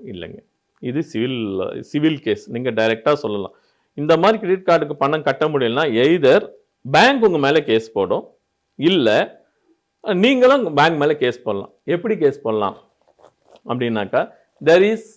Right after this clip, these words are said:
an act. இப்ப ரீசென்ட்டா கொண்டு வந்த ஆக்ட், ஒரு பத்து வருஷம் முன்னாடி கொண்டு வந்தாங்க, சர்ஃபாசி ஆக்ட்.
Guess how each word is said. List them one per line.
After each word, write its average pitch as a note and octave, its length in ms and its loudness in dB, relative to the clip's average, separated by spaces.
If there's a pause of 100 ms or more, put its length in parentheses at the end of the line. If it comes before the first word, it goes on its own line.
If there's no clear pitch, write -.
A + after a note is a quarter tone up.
(300)
an C#3 100 -2
act. C3+ 420 -2
இப்ப B2 200 2
ரீசென்ட்டா D#3+ 520 0
கொண்டு B2+ 220 -4
வந்த A2+ 300 -2
ஆக்ட், A2 280 -4 (680)
ஒரு C3 140 -4
பத்து A#2 100 -2
வருஷம் B2+ 320 -4
முன்னாடி A#2+ 180 -4
கொண்டு G#2+ 220 -6
வந்தாங்க, G2+ 440 -10 (640)
சர்ஃபாசி D3 720 -4
ஆக்ட். - 340 -6